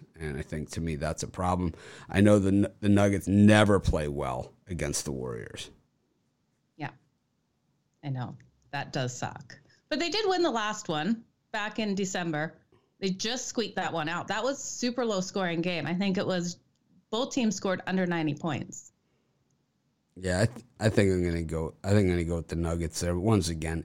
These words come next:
Speaker 1: it's not, it's not one I'm rushing to the window. And I,
Speaker 2: Yeah.
Speaker 1: I kinda like the Lakers against the Jazz.
Speaker 2: I do too.
Speaker 1: It just
Speaker 2: I can
Speaker 1: seems
Speaker 2: totally get behind that.
Speaker 1: it just seems too, uh, too obvious,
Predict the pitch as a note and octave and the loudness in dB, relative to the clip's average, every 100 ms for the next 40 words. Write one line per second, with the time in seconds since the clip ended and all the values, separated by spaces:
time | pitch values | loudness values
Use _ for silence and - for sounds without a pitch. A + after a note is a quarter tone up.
0 | - G2 G2+ F#2 E2 - _ _ _ G#2 | -6 -2 2 4 2 -4 _ _ _ -4
1 | - F2+ C#2+ E2 E2+ E2 E2 F2+ E2+ F2 | 0 0 0 -4 -6 -6 -4 -4 -4 -4
2 | E2+ E2 E2 F2+ F2+ E2+ - - - _ | -4 -2 0 2 2 0 -2 -10 -20 _
3 | G2 C3+ D3+ - D#3+ - F#3+ B3 F#2+ F2 | 6 6 8 6 6 10 10 10 8 4
4 | F#2 F2 G2+ - D#2+ - D#2 C#2+ - D#2+ | 2 2 2 0 -4 -4 -6 -6 -6 -8
5 | D#2 D2 C#2 - - _ _ _ _ - | -8 -6 -6 -10 -14 _ _ _ _ -20
6 | _ _ - G3+ E3 - C3+ C#3 - _ | _ _ -6 -2 0 -2 -2 -4 -6 _
7 | _ _ _ _ _ _ _ _ _ _ | _ _ _ _ _ _ _ _ _ _
8 | _ _ _ - - G#2+ - F#3+ F#3 G3 | _ _ _ -16 -2 0 4 4 4 2
9 | F#3 E3+ C3+ E3 C#3+ C3+ B2+ - - A2+ | 2 0 -4 -2 0 -2 -4 -8 -16 -10
10 | B2 A2+ - G2 F2 - - - G2+ F#2 | -2 0 2 0 0 -4 -4 2 2 2
11 | F2 D2+ C2+ B1+ - - _ _ _ _ | -2 -4 -6 -8 -10 -16 _ _ _ _
12 | _ _ _ _ _ - G2 D2+ D#2+ C2+ | _ _ _ _ _ 0 0 -2 -6 -10
13 | - - | -16 -20